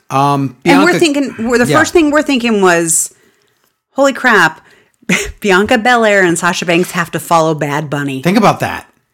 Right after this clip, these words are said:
Speaker 1: That's how much the crowd was into and how good the match was.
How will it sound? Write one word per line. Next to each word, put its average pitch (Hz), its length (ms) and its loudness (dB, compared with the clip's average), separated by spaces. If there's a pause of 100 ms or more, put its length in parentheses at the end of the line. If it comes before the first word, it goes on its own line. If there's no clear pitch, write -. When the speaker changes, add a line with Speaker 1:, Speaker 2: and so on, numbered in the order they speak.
(180)
Speaker 1:
That's 160 200 -2
how 202 320 0
much 165 320 -2
the 120 80 -6
crowd 143 320 -2
was 127 160 0
into 131 360 0
and 117 160 -4
how 120 140 0
good 113 240 -4
the 110 80 -4
match 107 320 -8
was. 113 480 -8